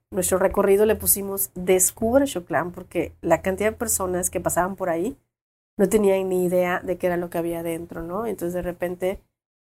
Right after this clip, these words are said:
en la, eh, en el año dos mil diecinueve, eh, pusimos un proyecto a concursar en el fonca,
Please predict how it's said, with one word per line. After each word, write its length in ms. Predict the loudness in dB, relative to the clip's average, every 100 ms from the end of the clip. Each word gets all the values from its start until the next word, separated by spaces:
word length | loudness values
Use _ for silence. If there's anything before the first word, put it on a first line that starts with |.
| _ 0
en 120 | 4
la, 200 | 2 2
eh, 420 | -6 -6 -8 -10 _ -16 2
en 120 | 6 8
el 200 | 6 4
año 220 | 2 2
dos 180 | 2 0
mil 140 | -2 -2
diecinueve, 680 | -2 -2 2 4 4 2 0 _ _ _ _ _ _ _ _ -14 -14 -2
eh, 260 | 4 4 4
pusimos 480 | 0 2 2 0 -2
un 120 | 2
proyecto 420 | 4 6 4 2
a 60 | -2
concursar 640 | -6 -4 0 4 4 2
en 120 | -6
el 100 | -6
fonca, 520 | -4 -2 -2 -2 -6